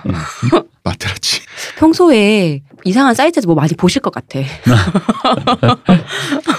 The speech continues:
Speaker 1: 이제 프랑스 사람들도 "그래, 지단의 해명이 맞다." 이러고 그냥 박수를 치는 걸로
Speaker 2: 음.
Speaker 1: 이 사건을 의식적으로,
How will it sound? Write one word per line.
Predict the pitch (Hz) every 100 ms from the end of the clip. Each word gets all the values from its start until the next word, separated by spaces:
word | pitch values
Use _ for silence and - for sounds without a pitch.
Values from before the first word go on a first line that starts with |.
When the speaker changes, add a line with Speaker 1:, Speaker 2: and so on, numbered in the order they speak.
| - _ -
Speaker 1:
이제 | 135 131 123
프랑스 | - 202 196
사람들도 | 190 175 160 156 156 139 _
"그래, | - 151
지단의 | - - 123 123
해명이 | 147 143
맞다." | 95 87 - 90 - _ -
이러고 | 107 131 185 - _ - _
그냥 | 175
박수를 | 143 - 151 160
치는 | - 214 196
걸로 | 160 190 202
Speaker 2:
음. | 190 185 185 180 - _
Speaker 1:
이 | 147
사건을 | 151 196 - 170 165
의식적으로, | 139 151 165 - 143 135 151 156